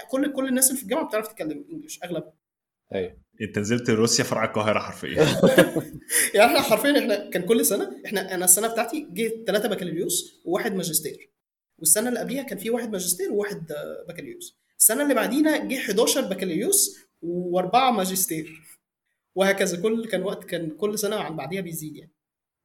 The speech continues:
Speaker 2: تمام. طب أنا هسألك حاجة، أنت دلوقتي بتتكلم على التعليم عمومًا، هل التعليم في روسيا أنت شايف إن هو تعليم كويس،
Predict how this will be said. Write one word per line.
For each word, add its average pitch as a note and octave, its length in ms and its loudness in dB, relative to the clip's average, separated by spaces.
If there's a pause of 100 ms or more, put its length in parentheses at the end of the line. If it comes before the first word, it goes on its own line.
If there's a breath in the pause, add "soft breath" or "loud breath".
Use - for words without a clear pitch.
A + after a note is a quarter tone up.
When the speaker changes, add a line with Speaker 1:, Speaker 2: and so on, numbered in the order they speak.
(120)
Speaker 2:
تمام. G2 280 -6 (320 loud breath)
طب G2+ 100 -4
أنا C#3 140 4
هسألك E3+ 260 2
حاجة، G2+ 260 0
أنت A2 240 -6 (140)
دلوقتي A#2+ 300 2
بتتكلم B2 360 0
على A2+ 100 2
التعليم G#2+ 340 -2
عمومًا، F#2+ 380 -6 (300 loud breath)
هل D#3+ 400 4 (160)
التعليم A2+ 600 0
في C3 160 -4
روسيا A#2 440 0 (120)
أنت A#2+ 180 -4
شايف C3 280 0
إن G#2+ 100 -6
هو A2+ 480 4 (120)
تعليم A2 340 -2
كويس، D3 580 2